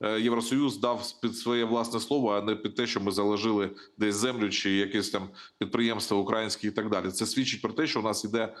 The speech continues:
дуже велике оздоровлення нашої системи з точки зору прозорості.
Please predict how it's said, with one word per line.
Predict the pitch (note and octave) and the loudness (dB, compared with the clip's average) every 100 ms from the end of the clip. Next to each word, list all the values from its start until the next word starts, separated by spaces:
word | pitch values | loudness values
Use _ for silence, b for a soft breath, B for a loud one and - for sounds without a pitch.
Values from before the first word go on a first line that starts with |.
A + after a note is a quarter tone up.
| B - | B -12
дуже | G2 G#2 B2+ A2+ | -8 0 0 2
велике | A2 A2 B2 A#2+ | 2 2 2 0
оздоровлення | G#2+ F#2+ A#2 G#2+ G#2 G2+ | 0 0 2 2 0 -2
нашої | G#2+ G2+ G#2+ | -2 0 0
системи | G2 G#2 - C3+ A2+ | 0 -2 -2 -2 -2
з | |
точки | - G#2 - | -2 -4 -4
зору | G#2 A2+ G2+ | 0 0 2
прозорості. | A#2 A#2 A#2 C3+ B2+ - A2 | 0 2 2 2 0 -4 -10